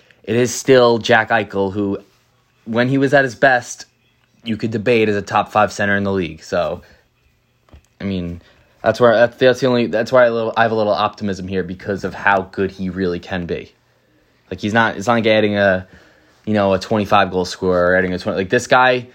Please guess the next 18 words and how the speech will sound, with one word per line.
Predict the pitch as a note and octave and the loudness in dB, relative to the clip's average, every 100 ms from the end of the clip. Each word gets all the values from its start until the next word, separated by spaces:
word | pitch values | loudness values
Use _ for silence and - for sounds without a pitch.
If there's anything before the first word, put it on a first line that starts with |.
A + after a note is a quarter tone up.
| _ - | _ -8
in | A2 | -4
his | G2+ | -4
prime | - A2+ G#2+ G2+ | 0 2 2 2
is | F#2 F2 - | -2 -6 -4
over | G#2+ A2 G#2 | 2 4 4
a | G2 | 0
point | - G2 F#2 | 0 -4 -4
per | |
game. | F2 F#2 E2+ E2+ | -6 -6 -6 -8
Like, | F2 - | -10 -12
he, | - G2 F2 | -12 -12 -10
you, | - G2+ - | -8 -8 -8
he's | F#2+ G#2 G2+ F#2 - | -10 -6 -6 -6 -10
elite | G#2 G2+ F2 E2 _ _ _ - _ | -8 -6 -6 -8 _ _ _ -20 _
when | G2 G2 G2+ | -6 -4 -4
at | E2+ F2 | -2 -2
healthy, | F2 - - | -2 -8 -10
so. | - - E2+ - | -10 -6 -6 -8